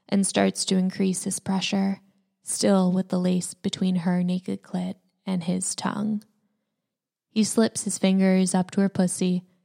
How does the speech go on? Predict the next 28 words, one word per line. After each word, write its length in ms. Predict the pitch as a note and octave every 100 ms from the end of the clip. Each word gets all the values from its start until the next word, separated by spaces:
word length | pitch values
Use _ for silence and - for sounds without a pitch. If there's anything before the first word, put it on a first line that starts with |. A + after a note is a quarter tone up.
| _ _
and 140 | F#3+ F#3
feels 240 | F#3+ F3+
the 100 | F#3
wetness 480 | F#3 F#3 F#3 F3+ -
running 320 | F#3 F#3 F3+
through 180 | F3+ F#3
her 80 | F3
bodysuit. 680 | F3 E3+ F3 - F3+ F#3 - _ _ _ _ _ _ _ _ _
James 440 | - F#3+ F#3+ G3 -
pulls 260 | G3 F#3+
it 100 | G3
to 80 | G3+
the 100 | G3+
side 540 | F#3+ F3+ E3+ E3+ F3+
so 200 | - F3+
he 100 | F3
can 180 | F3 -
have 140 | E3+ -
full 420 | - F3 F#3 -
access 600 | - E3+ - - G#3 - -
to 100 | G3+
her. 420 | F#3+ G#3+ G#3+ G#3 _ _ _ _ _ _ _
He 160 | - A3
nestles 500 | G#3 G#3 - G3 G3
his 180 | G3 -
head 240 | G3 F#3
further 360 | - G#3 G3+ G3
in 360 | F#3+ F#3+ G3